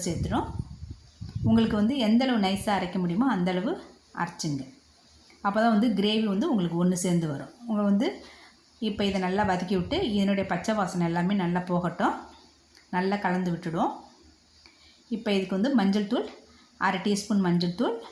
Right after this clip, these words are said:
மிளகாத்தூள் ஒன்றரை டேபிள் ஸ்பூன் மிளகாத்தூள் சேர்த்துப்போம். அதுவும் தனி மிளகாத்தூள் சேர்த்துருக்கேன்.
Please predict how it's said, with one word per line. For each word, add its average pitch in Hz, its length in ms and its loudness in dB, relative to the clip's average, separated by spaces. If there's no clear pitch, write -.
மிளகாத்தூள் 233 520 0
ஒன்றரை 196 280 2
டேபிள் 196 260 0
ஸ்பூன் 359 240 -4
மிளகாத்தூள் 180 460 0
சேர்த்துப்போம். 156 400 -6
அதுவும் 233 260 -2
தனி 202 260 4
மிளகாத்தூள் 175 480 -2
சேர்த்துருக்கேன். 175 480 -2